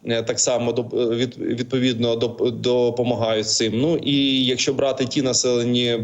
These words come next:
пункти, які ще, тобто ближчі, які більш населені, то там, звичайно, е, ми намагаємося втримувати, і, е, тобто і життєдіяльність, і в тому числі там за,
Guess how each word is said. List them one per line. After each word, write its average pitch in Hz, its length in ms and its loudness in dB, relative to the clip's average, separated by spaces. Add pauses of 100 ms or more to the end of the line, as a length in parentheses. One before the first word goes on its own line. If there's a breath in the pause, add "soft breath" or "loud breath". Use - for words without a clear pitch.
(120)
пункти, 123 260 0
які 117 520 0 (260 loud breath)
ще, 127 400 0
тобто 117 300 -2
ближчі, 131 420 0
які 120 200 -2
більш 147 360 0
населені, 127 640 0 (260 loud breath)
то 117 80 -2
там, 160 280 0
звичайно, 131 1080 0
е, 117 380 0
ми 135 160 -2
намагаємося 127 920 0
втримувати, 117 760 0
і, 113 140 0
е, 110 540 2
тобто 113 540 0 (320 loud breath)
і 123 280 2
життєдіяльність, 127 1160 0
і 123 40 0
в - 60 -4
тому 156 240 0
числі 131 340 0
там 117 280 0
за, 117 440 0